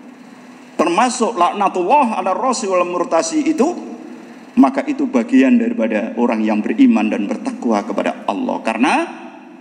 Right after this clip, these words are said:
takwa itu definisinya, takrifnya imtisalul ma'murat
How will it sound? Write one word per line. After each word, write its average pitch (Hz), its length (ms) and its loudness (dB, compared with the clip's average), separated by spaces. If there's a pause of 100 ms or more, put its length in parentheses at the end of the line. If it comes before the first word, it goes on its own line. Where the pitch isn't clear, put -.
(1080)
takwa 117 560 0
itu 277 720 -6
definisinya, 139 880 4
takrifnya 156 720 -2
imtisalul 214 800 4
ma'murat 151 640 0